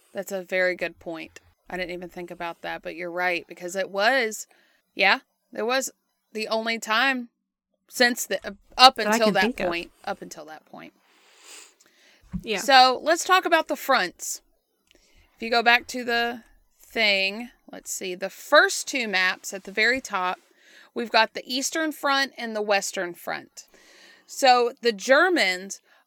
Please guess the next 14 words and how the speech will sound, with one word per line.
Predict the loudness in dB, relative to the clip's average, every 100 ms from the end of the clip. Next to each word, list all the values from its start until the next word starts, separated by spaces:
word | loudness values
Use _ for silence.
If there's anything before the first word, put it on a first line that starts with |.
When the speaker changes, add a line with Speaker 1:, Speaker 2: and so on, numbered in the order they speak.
| -2
Speaker 1:
opened | -2 0 -2 -2
the | -2
Western | 0 -2 -4 -8 -8
Front | -2 -2 -2 -6
by | -4 -2
invading | -2 -2 2 2 2 0 -2 -6 -14 _ _ _ _
Luxembourg | -2 0 2 0 2 2 4 4 0 -6 _ _
and | -8 -6 2
Belgium, | 4 4 0 -4 -4 -8 -20 _ _ _ _ _ _ -2
and | -2 -2
then | -4 -4 -8 -6
gained | 6 6 6 0 -4
military | -4 -2 -2 -4 -4 -2
control | -4 -8 -8 2 2 2